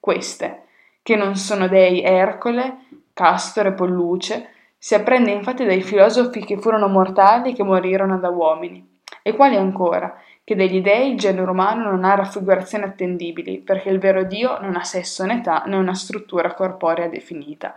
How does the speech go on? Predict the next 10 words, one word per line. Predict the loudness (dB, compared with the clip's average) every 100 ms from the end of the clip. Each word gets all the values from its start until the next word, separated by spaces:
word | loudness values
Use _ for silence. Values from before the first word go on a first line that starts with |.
| -18 -20 _
Siamo | -2 2 2 2
a |
una | -2
citazione | -2 -4 -4 -4 -4
di | -2
Agostino | 0 -2 -2 -4 0
dal | 2 2
De | 0
Civitate | -2 -4 -4 -4 -8 -10
Dei. | -10 -12 -14